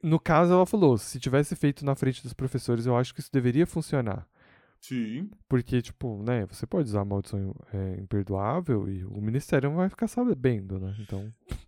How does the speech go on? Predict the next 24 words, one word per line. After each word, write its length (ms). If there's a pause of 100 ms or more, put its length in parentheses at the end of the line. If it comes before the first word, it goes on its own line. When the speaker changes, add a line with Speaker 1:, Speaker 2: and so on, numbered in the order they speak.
(400)
Speaker 2:
Pode. 920
Speaker 1:
É, 240
a 60
gente 220
já 100
teve 200
essa 120
discussão 420
também, 360
então. 260 (1300)
<laughs> 1800
Ai, 240
ai. 240
Speaker 2:
Enfim. 340
Speaker 1:
É 40
difícil, 400
né? 60
Porque 200
depois 340
de 60
mais 240
de 80
cem 200
pe-, 160